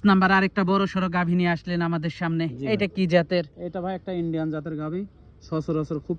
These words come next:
Speaker 2: কম মেলে, এটা আনকমন জাত ভাই, একটা আনকমন গাভী একটা।
Speaker 1: দাঁতে কয়টা গাভীটা?
Speaker 2: দাঁতে দুইটা, এটাও প্রথম বাচ্চা দিয়েছে ভাই।
Speaker 1: দাঁতে দুইটা, এটা প্রথম বাচ্চা দিয়েছে।
Speaker 2: জি, জি, জি।
Speaker 1: আহ, সাথে কি বাচ্চা এটার?
Speaker 2: সাথে এটার, আহ, ষাঁড় বাচ্চা ভাই।
Speaker 1: সাথে ষাঁড় বাচ্চা।
Speaker 2: জি।
Speaker 1: বাচ্চার বয়সটা?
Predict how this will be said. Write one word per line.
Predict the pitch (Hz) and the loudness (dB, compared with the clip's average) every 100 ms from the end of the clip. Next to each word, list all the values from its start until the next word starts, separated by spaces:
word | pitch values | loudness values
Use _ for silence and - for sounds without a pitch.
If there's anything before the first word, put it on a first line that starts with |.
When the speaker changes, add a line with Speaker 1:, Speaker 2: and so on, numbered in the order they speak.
| - | -2
Speaker 2:
কম | 156 | 0
মেলে, | 156 165 | 2 0
এটা | 170 170 | -2 -6
আনকমন | 165 175 165 165 135 | -2 2 2 2 2
জাত | 113 101 | 0 -4
ভাই, | 95 92 | -8 -12
একটা | 90 - 131 | -12 -8 0
আনকমন | 151 143 147 120 | 2 4 2 0
গাভী | 104 90 | -2 -6
একটা। | 87 - - - - 165 | -12 -12 -14 -14 -6 2
Speaker 1:
দাঁতে | 165 175 185 | 4 4 2
কয়টা | 160 139 | 2 2
গাভীটা? | 143 143 147 | 4 4 6
Speaker 2:
দাঁতে | 190 - | 4 4
দুইটা, | 151 160 175 | 0 0 0
এটাও | 160 170 | 0 -2
প্রথম | 160 147 139 | -2 0 2
বাচ্চা | 123 - | 0 -4
দিয়েছে | 101 92 | -8 -8
ভাই। | 87 85 - - - | -10 -12 -16 -12 -2
Speaker 1:
দাঁতে | 156 156 170 | 2 2 2
দুইটা, | 151 160 151 | 2 4 4
এটা | 190 190 | 2 2
প্রথম | 180 180 170 165 | 2 2 4 4
বাচ্চা | 156 - | 4 2
দিয়েছে। | 147 143 127 127 | 2 2 0 -2
Speaker 2:
জি, | 131 131 | 0 -2
জি, | |
জি। | 101 92 90 - - - | -2 -8 -12 -18 -18 -6
Speaker 1:
আহ, | 151 143 143 147 147 | 0 2 2 2 0
সাথে | 180 175 190 | 2 2 2
কি | 208 | 4
বাচ্চা | 190 - 151 | 4 4 2
এটার? | 143 143 - - | 2 0 -2 0
Speaker 2:
সাথে | 156 180 170 | 2 4 2
এটার, | 151 160 151 | 4 2 4
আহ, | 139 127 113 | 4 4 2
ষাঁড় | - 139 | 2 2
বাচ্চা | 113 - 101 | 2 -4 -10
ভাই। | 98 90 - | -10 -10 -14
Speaker 1:
সাথে | - 175 170 220 | -4 -2 0 0
ষাঁড় | - 180 151 | 4 4 4
বাচ্চা। | 135 - 131 - | 0 -2 -8 -6
Speaker 2:
জি। | 120 120 101 - - | -4 -4 -4 -12 -6
Speaker 1:
বাচ্চার | 165 165 - 165 | -2 0 2 2
বয়সটা? | 165 165 - 240 | 2 2 4 4